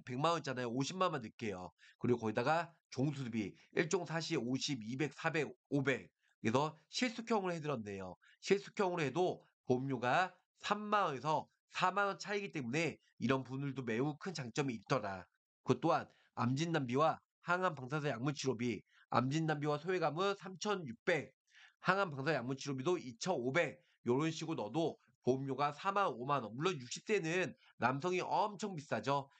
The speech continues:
이때는 갱신형으로 하시던가 다른 회사로 상품을 가입하는 게 좀 더 저렴하다.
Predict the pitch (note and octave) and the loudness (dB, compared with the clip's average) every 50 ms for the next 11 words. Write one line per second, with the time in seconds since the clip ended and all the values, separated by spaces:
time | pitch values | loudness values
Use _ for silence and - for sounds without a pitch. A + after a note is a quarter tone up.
0 | _ - B2+ A#2+ A2+ D3 C#3+ C#3 C3+ - - C#3 C3 C#3 C3+ - D#3+ F#3 F3+ F3 | _ -6 -6 -2 0 0 0 0 -2 -2 -2 0 0 0 -2 -2 0 0 0 2
1 | F3 D#3+ D3+ - - - A#2+ A2+ A#2 D#3 D#3+ B2+ - _ _ _ _ _ - - | 2 0 0 -2 -4 -8 -6 0 2 2 2 0 -2 _ _ _ _ _ 0 0
2 | E3 F3+ F#3 F#3 F3+ E3+ E3 D#3 D#3 C#3 C#3+ D#3 D#3 D3+ D#3 E3+ E3 - - E3+ | 0 2 0 -2 -4 -6 -4 -2 -2 0 0 -2 -2 -4 -6 -10 -12 -8 -6 -2
3 | E3 D#3+ D#3+ D#3 B2+ A#2+ A#2+ - C#3 B2 A#2+ A#2+ B2 F3 F#3+ F#3+ F#3 - _ _ | -2 -2 0 0 -2 -2 -2 -2 -2 -2 -2 0 0 0 0 0 -2 -6 _ _
4 | _ _ - D#3+ E3 F3+ E3 E3 E3 E3+ E3+ - - A#2+ A#2 C3+ C3+ B2 C#3+ D3+ | _ _ -2 -2 0 0 2 2 2 2 0 -2 -8 -4 -4 -2 -2 -2 -2 0
5 | E3 D3 A#2+ A#2+ C3 C3+ C3+ - | 0 0 2 0 -2 -2 -4 -6